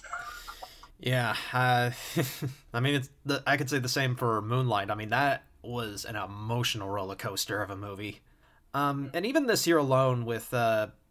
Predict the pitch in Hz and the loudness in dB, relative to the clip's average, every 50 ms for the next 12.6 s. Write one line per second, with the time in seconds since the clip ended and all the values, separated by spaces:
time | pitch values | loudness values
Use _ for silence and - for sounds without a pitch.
0 | _ - 143 135 131 139 127 120 - 123 113 - 127 110 110 101 92 87 - 113 | _ -4 -4 -2 0 0 0 0 0 -2 -2 -2 0 0 0 0 0 0 0 0
1 | 113 110 - - 120 117 113 107 104 104 - 151 185 214 214 196 185 170 160 156 | 0 0 0 0 2 2 2 2 0 -2 -2 -2 -2 0 0 2 4 4 6 4
2 | 151 143 139 127 123 - 139 127 127 123 120 117 110 - - 135 120 117 113 - | 4 2 0 -2 -2 0 2 2 2 2 0 -2 -4 -4 -2 -2 -2 -2 -2 0
3 | 117 110 107 - - - _ _ _ _ _ - 120 123 123 123 - - - - | 0 0 0 0 -6 -14 _ _ _ _ _ -2 0 0 0 0 0 -2 -2 -2
4 | - - - - - - 120 113 117 117 113 113 110 107 107 101 82 98 101 101 | -2 -4 -6 -6 -6 -4 -2 -2 0 0 0 0 0 0 -2 -2 -2 -4 -4 -6
5 | 98 98 92 87 - - _ _ _ _ _ _ _ - 120 120 123 123 123 123 | -6 -6 -8 -10 -14 -20 _ _ _ _ _ _ _ -8 -6 -4 -2 -2 -2 -2
6 | 123 123 123 123 127 127 - - _ _ _ _ _ _ - 139 135 131 127 127 | -2 -2 -4 -4 -6 -8 -10 -18 _ _ _ _ _ _ -4 -2 0 0 0 0
7 | - - 151 165 170 190 220 226 220 202 165 147 135 131 147 165 160 - - - | 0 0 0 0 0 2 2 4 4 2 2 0 0 -2 -2 -2 -4 -8 -12 -14
8 | _ _ - 151 160 175 190 214 220 - 190 180 156 131 - - 147 127 120 113 | _ _ -2 0 0 2 0 0 -2 -2 -2 -2 -2 -2 -2 -2 -2 -2 -2 -4
9 | 113 113 - _ _ - 123 117 110 101 95 - - 131 123 - - - 113 101 | -6 -10 -12 _ _ -2 0 0 0 -2 -6 -4 -4 -4 -4 -4 -4 -8 -8 -8
10 | 95 - 76 - - - - - - - - - 60 65 120 131 - _ _ _ | -10 -10 -10 -10 -10 -8 -8 -6 -8 -8 -8 -10 -12 -12 -12 -14 -16 _ _ _
11 | _ - - - - - 180 185 247 285 330 320 240 202 185 160 143 139 131 123 | _ -20 -20 -8 -2 -2 0 0 2 4 4 4 6 8 8 8 8 8 6 6
12 | 113 110 120 - 143 131 123 120 117 113 110 | 4 0 0 4 6 6 6 6 6 4 0